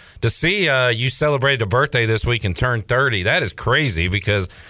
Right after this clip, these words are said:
I remember talking to you on the practice fields when you were kinda going from a, a kid to a young man. But,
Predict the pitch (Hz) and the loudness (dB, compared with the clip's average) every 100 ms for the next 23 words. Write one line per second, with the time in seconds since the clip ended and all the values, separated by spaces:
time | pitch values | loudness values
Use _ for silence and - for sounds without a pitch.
0 | - 98 127 123 127 113 120 123 120 117 | -6 0 0 0 0 -2 0 0 0 -2
1 | 113 120 117 92 113 120 113 104 - 101 | 0 0 0 0 0 0 0 -4 0 0
2 | 107 95 101 101 110 101 - - - - | 2 0 0 2 2 0 -2 -14 -10 -2
3 | 131 120 117 131 120 131 123 113 107 104 | 0 2 0 0 0 0 2 2 2 0
4 | - 139 135 131 120 113 127 123 120 135 | 0 0 0 0 0 2 2 2 2 2
5 | 123 107 98 101 95 | 2 2 2 0 0